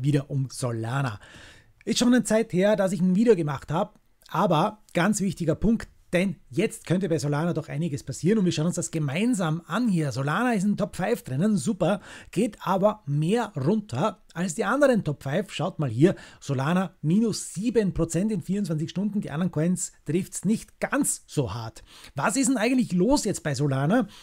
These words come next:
Wir sind ja gut nach oben gegangen und schauen uns jetzt mal an, Coin Codex, immer wieder mal so ein ganz, ganz schneller Punkt, wo man drauf schauen kann, die Prediction. Was sagen die Jungs? Wo könnte die Reise hingehen? Wir machen dann eine genauere Analyse, ja, aber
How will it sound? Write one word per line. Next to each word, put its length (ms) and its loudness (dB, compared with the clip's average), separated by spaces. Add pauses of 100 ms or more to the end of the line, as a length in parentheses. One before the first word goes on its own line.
(140)
Wir 100 0
sind 160 0
ja 80 4
gut 260 -6
nach 180 -2
oben 280 0
gegangen 540 2 (260)
und 120 -2
schauen 300 -2
uns 120 -2
jetzt 240 -2
mal 140 -2
an, 400 -2
Coin 260 0
Codex, 460 0
immer 180 0
wieder 140 2
mal 180 2
so 140 0
ein 100 0
ganz, 360 -4
ganz 240 -2
schneller 340 0
Punkt, 360 -2 (240)
wo 80 0
man 140 2
drauf 300 0
schauen 260 0
kann, 300 2 (100)
die 80 -6
Prediction. 760 -6 (460)
Was 220 -6
sagen 300 0
die 80 2
Jungs? 380 4
Wo 180 0
könnte 320 0
die 80 0
Reise 280 -2
hingehen? 360 0
Wir 80 -2
machen 280 -4
dann 120 2
eine 100 0
genauere 540 2
Analyse, 680 2
ja, 460 -2
aber 480 2